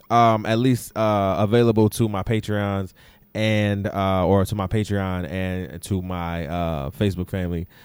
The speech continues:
um, that has supported us, um, you know, on Facebook. So, you know, this is gonna be a good show.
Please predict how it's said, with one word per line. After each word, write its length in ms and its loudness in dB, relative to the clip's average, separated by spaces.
um, 420 -2
that 180 0
has 220 -2
supported 420 0
us, 220 -6
um, 580 -8
you 140 6
know, 200 4
on 160 4
Facebook. 460 -4
So, 300 0
you 160 0
know, 340 2
this 220 6
is 100 2
gonna 160 6
be 100 8
a 40 6
good 140 4
show. 320 4